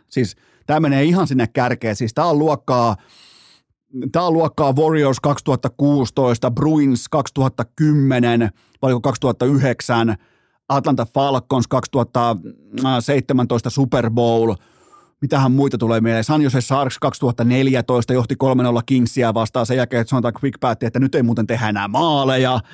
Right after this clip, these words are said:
Joten tota, kyllä tää oli, tää oli siis niin eeppinen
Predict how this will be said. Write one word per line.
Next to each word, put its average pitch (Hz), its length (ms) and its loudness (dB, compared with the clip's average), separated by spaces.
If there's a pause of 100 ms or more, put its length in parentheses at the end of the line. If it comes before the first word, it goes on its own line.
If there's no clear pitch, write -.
(460)
Joten 135 260 0
tota, 131 520 0 (1120)
kyllä 156 160 0
tää 139 160 2
oli, 131 220 2
tää 139 100 0
oli 131 120 2
siis 135 240 -2
niin 160 400 2
eeppinen 120 800 0